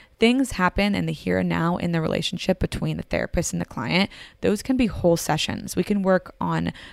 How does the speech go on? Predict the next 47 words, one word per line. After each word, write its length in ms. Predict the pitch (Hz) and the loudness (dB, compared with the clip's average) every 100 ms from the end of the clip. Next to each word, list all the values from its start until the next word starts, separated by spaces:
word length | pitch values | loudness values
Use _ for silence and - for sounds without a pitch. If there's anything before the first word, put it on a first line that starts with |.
| - | -4
those 220 | 170 175 - | 4 4 4
experiences 540 | - 180 165 170 - | -4 -2 0 -2 0
for 120 | 170 | 0
a 40 | 170 | 0
whole 240 | - 165 | 0 0
session, 500 | 156 - - - - | 0 -4 -4 -4 -2
maybe 320 | 175 165 180 | 0 0 0
an 80 | 180 | 0
interaction 680 | 165 170 175 185 - 175 156 | 0 2 2 0 -2 -2 0
that 180 | 156 - | -2 -2
we've 180 | - - | -6 -2
had 420 | 90 71 - - | -2 0 -2 -4
or 400 | 65 - 55 - - - - - | -4 -2 0 -2 -4 -14 -16 -4
a 60 | 180 | 0
miscommunication 920 | 165 - 180 180 180 190 185 180 175 | 0 0 0 0 0 0 0 0 -2
that 160 | 156 | -2
we 140 | - - | -4 -6
have 140 | 151 | -6
had 500 | - 78 71 - - | -6 -4 -4 -6 -8
or 420 | - 85 78 80 - - - - - | -4 0 2 0 -2 -8 -10 -10 -6
just 400 | - 220 - - | -2 -2 -2 -10
something 320 | - 247 233 | 0 0 2
that 120 | 208 - | 0 0
happens 360 | 175 175 165 | 0 -2 0
within 440 | 170 - 175 170 165 | -2 -2 -2 0 -2
this 160 | 165 | -2
dynamic. 540 | 185 175 208 226 - - | 0 2 4 4 4 2
Those 220 | 202 214 | 2 2
things 200 | 240 214 | 0 2
are 60 | 190 | 2
allowed 260 | 170 165 | 2 0
to 60 | 180 | -2
be 100 | 165 | 0
brought 320 | - 160 - | 2 2 2
into 260 | 156 165 165 | -2 -2 0
the 120 | 156 | 0
room 240 | 180 175 | 2 2
and 100 | 190 | 2
used 200 | 165 165 | 0 -2
as 100 | 220 | -2
therapy. 380 | - 302 - - | 2 2 2 -4
So 360 | - 262 226 208 - - - - | 0 4 6 6 2 -14 -16 -6
this 160 | 190 196 | -4 -2
is 80 | 202 | 0
a 80 | 170 | 0
way 320 | 196 220 220 | 0 0 0
to 420 | - 185 196 208 | -2 -2 0 0